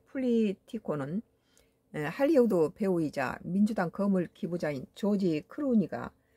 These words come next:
뉴욕타임즈 기고문을 통해 바이든 대통령 사퇴를 촉구하기 전 오바마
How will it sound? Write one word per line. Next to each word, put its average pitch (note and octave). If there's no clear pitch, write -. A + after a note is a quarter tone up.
뉴욕타임즈 A3
기고문을 F#3
통해 C#3
바이든 G#3+
대통령 G3
사퇴를 E3+
촉구하기 E3
전 C3+
오바마 F3